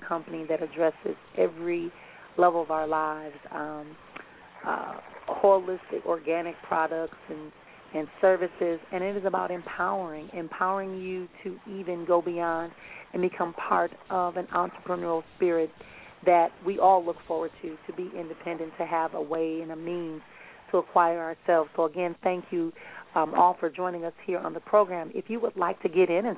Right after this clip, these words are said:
speak to Nadine, all you have to do is dial six four six, three seven eight, one one three five. Six four six, three seven eight, one one three five. And if you are already on the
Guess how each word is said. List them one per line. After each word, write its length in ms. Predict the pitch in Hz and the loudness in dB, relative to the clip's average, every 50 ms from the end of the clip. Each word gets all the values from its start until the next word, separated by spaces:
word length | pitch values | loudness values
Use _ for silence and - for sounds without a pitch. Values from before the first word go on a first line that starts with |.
| - - | -6 -2
speak 200 | - 208 202 - - | 0 0 0 0 -2
to 60 | 196 | 0
Nadine, 520 | 175 170 165 160 156 156 151 151 165 208 - - - - - - - - - | 2 2 2 2 0 0 -2 -4 -8 -10 -14 -16 -20 -20 -20 -20 -20 0 4
all 200 | - 220 277 302 | 6 6 6 6
you 140 | 285 190 208 | 2 0 -4
have 240 | 202 208 180 - - | -4 -4 -4 -4 -6
to 60 | 165 | -10
do 160 | 165 180 170 | -10 -8 -8
is 60 | 165 160 - | -8 -8 -8
dial 200 | 170 165 160 160 - - | -8 -8 -8 -10 -6 -6
six 140 | 196 165 - - | -6 -6 -6 -6
four 160 | - 180 170 - - | -6 -6 -6 -6 -2
six, 160 | - 214 - - - - - - - - - - - - | -2 -2 -2 -2 -8 -20 -20 -20 -20 -20 -20 -20 -16 -10
three 200 | - 214 233 233 220 - - | -6 -4 -4 -4 -6 -6 -2
seven 320 | - 196 175 170 175 175 - - | 0 0 0 0 -4 -10 -8 -4
eight, 200 | 214 214 220 247 - - - - - - - - - - - - 170 | -4 -4 -4 -4 -8 -16 -20 -20 -20 -20 -20 -20 -20 -20 -20 -12 -4
one 500 | 165 185 202 220 226 220 220 220 220 208 - - - 165 | 0 2 2 2 2 0 -4 -6 -8 -10 -12 -16 -6 0
one 420 | 175 180 180 180 180 175 180 180 - - - - - - - - - | 2 2 4 2 0 -4 -8 -10 -12 -16 -20 -20 -20 -20 -20 -10 -8
three 440 | 175 165 175 180 175 175 170 165 175 - - - - - - - - | -6 -4 -2 -2 -4 -4 -6 -8 -12 -14 -18 -20 -20 -20 -20 0 4
five. 420 | 180 170 160 151 147 - - - - - - - | 6 8 8 6 4 0 -6 -10 -12 -14 -2 0
Six 140 | 214 202 - - | 0 0 0 0
four 180 | - 190 190 - - - | 0 0 0 0 0 2
six, 160 | 240 220 - - - - | 2 2 2 -4 -10 -6
three 220 | - 202 208 202 - - | -2 -2 -2 -2 0 2
seven 240 | 190 175 175 170 165 | 2 2 2 0 -4
eight, 180 | 160 156 156 - - - - - - | -4 -6 -6 -8 -12 -18 -20 -10 2
one 280 | 170 175 175 180 180 165 | 4 4 4 4 4 2
one 280 | 160 160 156 156 156 - | 2 2 2 0 -2 -2
three 200 | 175 170 165 160 - | -2 -2 0 0 2
five. 300 | - - 165 165 156 151 - - - - - - - - - | 2 4 4 6 6 4 4 2 0 -6 -10 -14 -6 2 4
And 120 | 208 202 | 6 6
if 80 | 202 - - | 4 2 2
you 120 | 196 196 | 4 6
are 140 | 185 170 - | 6 6 8
already 500 | - 180 226 285 277 190 170 156 151 151 | 8 8 8 8 6 6 2 2 2 -2
on 80 | 151 143 | -4 -6
the 80 | 151 | -8